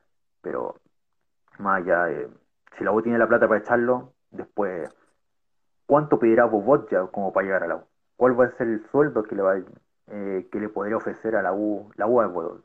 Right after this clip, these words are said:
ya? Son todos esos temas. ¿Qué técnico llegaría? ¿Llegaríamos a un interi-, un interinato? Esto. Yo lo que tenía entendido es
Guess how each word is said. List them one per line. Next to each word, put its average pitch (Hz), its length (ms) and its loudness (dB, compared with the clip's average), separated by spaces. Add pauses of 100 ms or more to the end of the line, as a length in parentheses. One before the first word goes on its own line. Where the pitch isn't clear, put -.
ya? - 140 -20 (300)
Son 98 180 -12 (140)
todos 135 180 0
esos - 160 -10
temas. 127 280 -8
¿Qué 123 120 -4
técnico 135 340 -6
llegaría? 101 400 -2 (340)
¿Llegaríamos 104 280 -4
a 113 60 -2
un 104 120 -8
interi-, 87 360 -14
un 101 200 -14
interinato? 104 880 -6 (400)
Esto. 123 400 -8 (460)
Yo 117 140 -4
lo 131 100 0
que 127 80 -2
tenía 117 200 -4
entendido 123 420 -2
es 135 80 -4